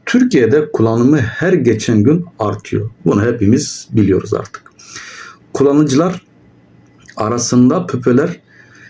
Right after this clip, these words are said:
genç kitleye özellikle hitap ediyor. Ancak diğer yaş grupları arasında da yaygın olarak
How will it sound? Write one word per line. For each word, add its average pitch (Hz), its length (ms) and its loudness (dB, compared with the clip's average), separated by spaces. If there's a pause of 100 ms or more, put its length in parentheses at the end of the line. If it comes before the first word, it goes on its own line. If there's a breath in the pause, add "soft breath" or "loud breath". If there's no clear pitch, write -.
(300 soft breath)
genç 196 400 0
kitleye 127 680 2 (100)
özellikle 117 760 2
hitap 117 380 0
ediyor. 98 420 0 (120)
Ancak 143 400 0 (440)
diğer 123 280 2
yaş 123 580 -2 (260)
grupları 107 560 0
arasında 110 680 0
da 117 100 2
yaygın 104 480 2
olarak 104 580 -2